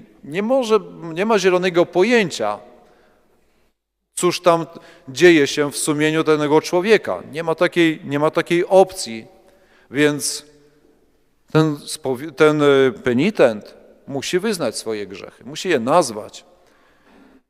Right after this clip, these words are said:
I tutaj nie, nie tylko grzechy, ale też i okazać swoją skruchę, postanowienie poprawy.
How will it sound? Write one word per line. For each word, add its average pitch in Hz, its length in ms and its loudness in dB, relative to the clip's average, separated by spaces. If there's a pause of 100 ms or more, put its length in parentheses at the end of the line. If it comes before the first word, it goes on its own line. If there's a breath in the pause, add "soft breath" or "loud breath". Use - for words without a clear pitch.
(220)
I 120 120 -6
tutaj 147 320 2
nie, 143 240 0
nie 123 120 -4
tylko 127 300 -4
grzechy, 139 420 2
ale 104 140 -2
też - 260 -12
i 98 140 -20
okazać 113 520 -8
swoją 143 320 2
skruchę, 147 600 0 (360)
postanowienie 135 540 -2
poprawy. 160 520 2